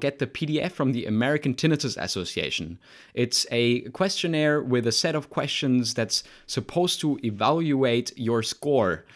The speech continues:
And the higher your score, the bigger the,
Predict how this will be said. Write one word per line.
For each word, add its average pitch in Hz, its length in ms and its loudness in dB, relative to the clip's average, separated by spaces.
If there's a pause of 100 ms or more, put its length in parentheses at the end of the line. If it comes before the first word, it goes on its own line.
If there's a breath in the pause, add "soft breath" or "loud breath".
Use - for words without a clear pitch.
(200 loud breath)
And 113 380 0
the 107 100 -4
higher 156 460 -2
your 127 100 2
score, 151 460 0 (100)
the 110 160 -2
bigger 143 600 2 (200)
the, 110 280 0